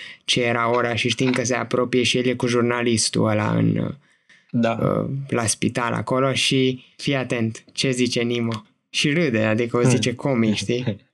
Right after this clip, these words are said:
Speaker 1: "Am ajuns la o vârstă la care lumânările costă mai mult decât tortul." Asta mie mi se pare
Speaker 2: Ah,
Speaker 1: că
Speaker 2: e sad. E sad.
Speaker 1: Da, da, da, da, știi? It's sad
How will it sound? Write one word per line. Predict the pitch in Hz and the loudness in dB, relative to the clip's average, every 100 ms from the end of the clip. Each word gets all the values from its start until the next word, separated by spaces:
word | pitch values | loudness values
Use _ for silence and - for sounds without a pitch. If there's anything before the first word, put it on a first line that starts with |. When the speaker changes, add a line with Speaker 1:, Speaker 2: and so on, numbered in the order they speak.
| - 110 | -12 -6
Speaker 1:
"Am | 127 131 | -2 0
ajuns | 127 165 185 | 2 2 2
la | 147 131 | 2 2
o | 113 | 2
vârstă | 131 143 - 131 | 0 0 0 -2
la | 123 | -2
care | 127 120 | -2 0
lumânările | 117 117 120 131 135 123 | 2 2 2 2 2 0
costă | 113 120 113 120 | 2 0 0 0
mai | 110 | 0
mult | 110 117 110 | 2 2 2
decât | 104 113 - | -2 -6 -2
tortul." | 95 98 - - _ _ _ _ _ _ _ _ _ | -2 -2 -8 -12 _ _ _ _ _ _ _ _ _
Asta | - 139 - 143 | -4 -4 0 0
mie | 139 | 2
mi | 139 | 2
se | 135 139 | 2 0
pare | 131 143 131 | 2 4 4
Speaker 2:
Ah, | 117 | 4
Speaker 1:
că | 135 131 127 | 2 2 2
Speaker 2:
e | |
sad. | 113 107 101 98 107 - - - _ - | 0 0 0 0 -2 -4 -8 -10 _ -20
E | - | -16
sad. | - - - - | -10 -6 -4 0
Speaker 1:
Da, | 151 165 160 151 | 2 2 0 0
da, | 143 135 127 123 | 0 0 0 -2
da, | 117 117 | 0 0
da, | 123 113 | 0 -2
știi? | 113 - 170 143 139 | -2 0 2 4 2
It's | 147 | 2
sad | - 190 202 208 196 | 2 2 2 4 4